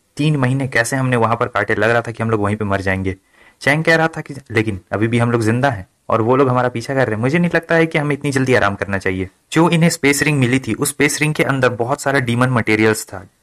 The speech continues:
आपको याद होगा कि इनके हाथ से डीमन मटेरियल्स उन लोगों ने छीन लिए थे, लेकिन अब कोई दिक्कत की बात नहीं है क्योंकि वो रिंग अब उनके हाथ में है, तो उनके पास ऐसे ही बहुत सारे मटेरियल्स आ चुके हैं। अब ये लोग रूकी किंग आराम से बन सकते हैं, ऐसे भी हैं,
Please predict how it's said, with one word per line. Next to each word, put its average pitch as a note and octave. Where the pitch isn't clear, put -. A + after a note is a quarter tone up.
आपको A2
याद B2
होगा D3
कि D3
इनके B2+
हाथ C3
से C3+
डीमन B2
मटेरियल्स A#2+
उन B2
लोगों A#2
ने A#2+
छीन A#2+
लिए G#2+
थे, C3+
लेकिन C3+
अब C#3
कोई C#3+
दिक्कत A2+
की -
बात G2
नहीं G2
है F#2
क्योंकि A2
वो G#2+
रिंग A#2+
अब A#2+
उनके A#2+
हाथ A2+
में C3
है, C3
तो D3
उनके C#3+
पास C#3
ऐसे C3+
ही C#3+
बहुत B2
सारे A#2
मटेरियल्स A#2
आ B2+
चुके -
हैं। F#2
अब G2
ये G#2
लोग G#2
रूकी G#2
किंग B2+
आराम A#2
से C3+
बन C3+
सकते B2+
हैं, G#2
ऐसे A#2
भी C#3
हैं, B2